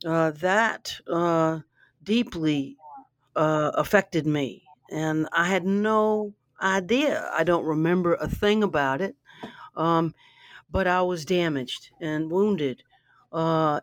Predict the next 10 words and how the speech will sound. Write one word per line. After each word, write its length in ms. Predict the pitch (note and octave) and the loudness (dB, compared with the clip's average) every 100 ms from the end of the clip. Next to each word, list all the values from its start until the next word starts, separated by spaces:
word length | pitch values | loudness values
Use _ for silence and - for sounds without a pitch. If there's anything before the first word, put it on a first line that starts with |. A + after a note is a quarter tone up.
| - | -4
and 360 | E3 E3 E3 | 0 2 2
it 180 | F3 F3 | 2 0
really 600 | E3+ E3+ F#3+ A3 G3 F3 | -2 -6 0 4 4 2
shaped 480 | - F3 D#3+ D#3 - | -2 0 0 -2 -6
me. 320 | C#3 B2+ - _ _ _ _ _ - D#3+ | -6 -6 -12 _ _ _ _ _ -12 -6
Uh, 100 | D#3+ | -4
being 320 | F3+ G3 F#3+ | 0 2 2
in 120 | F3+ | 2
an 100 | E3 | 2
orphanage, 720 | E3 E3 - E3+ D#3+ D#3 - | 0 -2 0 0 0 -2 -12